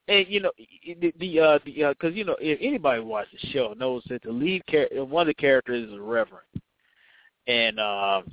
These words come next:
so s-, he has the stereotypical kinda white holy man type of speech and whatnot. I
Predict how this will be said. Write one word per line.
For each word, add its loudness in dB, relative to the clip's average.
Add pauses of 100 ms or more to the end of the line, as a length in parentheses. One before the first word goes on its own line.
(500)
so 0
s-, -10 (120)
he 4
has 4
the -8 (280)
stereotypical -2 (880)
kinda 2
white 4
holy -2
man -2
type -4
of -18
speech -10 (800)
and -2
whatnot. 4 (1700)
I 4